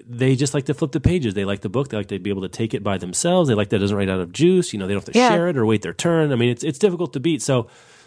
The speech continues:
Speaker 1: I don't know if that's a, um, a meta trend among kids, but in my household, I don't think we would get this necessarily because it doesn't do a job better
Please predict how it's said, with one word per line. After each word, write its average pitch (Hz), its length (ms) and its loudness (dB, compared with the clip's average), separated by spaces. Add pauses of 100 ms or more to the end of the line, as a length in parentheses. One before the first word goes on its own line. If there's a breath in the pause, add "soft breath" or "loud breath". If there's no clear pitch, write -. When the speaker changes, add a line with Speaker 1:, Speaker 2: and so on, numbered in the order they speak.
(260 soft breath)
Speaker 1:
I 131 80 2
don't 139 120 2
know 123 260 4
if 113 120 -2
that's 113 240 -4
a, 95 260 -4 (100)
um, 101 340 -4
a 92 200 -6
meta 143 280 2
trend 160 520 -2
among 131 280 0
kids, 139 320 -2
but 101 340 -2
in 101 80 -2
my 135 160 4
household, 113 400 0
I 123 80 2
don't 143 180 2
think 123 220 -2 (580 soft breath)
we 127 200 2
would 117 180 2
get 110 180 0
this - 180 -6
necessarily 147 380 -4
because 110 300 -4
it 113 80 -2
doesn't 117 380 0 (300)
do 120 260 4
a 101 40 2
job 110 320 0
better 104 520 0